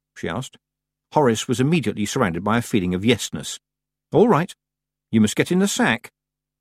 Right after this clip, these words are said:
Tiffany opened it, but Horace backed away. "Well, if you are going to be a naughty che-," she began and stopped. Her hand was itching. She looked up. At the Wintersmith. It had to be him.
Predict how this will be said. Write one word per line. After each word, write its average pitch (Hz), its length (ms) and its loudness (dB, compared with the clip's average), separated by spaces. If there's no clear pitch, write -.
Tiffany - 360 -4
opened 117 280 -4
it, 82 160 -8
but 170 100 -8
Horace 90 320 -4
backed - 280 -8
away. 101 320 -2
"Well, 160 500 2
if 165 220 -2
you 226 100 4
are 240 80 4
going 214 180 6
to 202 140 -2
be 190 40 4
a 175 80 4
naughty 147 540 4
che-," 117 360 2
she - 180 0
began 95 560 0
and 110 160 0
stopped. - 480 -6
Her 113 160 2
hand 127 340 0
was 113 260 -2
itching. - 440 -6
She 110 200 0
looked 143 280 2
up. 101 220 -2
At - 320 -6
the 107 100 0
Wintersmith. 90 640 -6
It 135 120 -4
had 185 160 -4
to - 80 -20
be - 120 -12
him. - 360 -10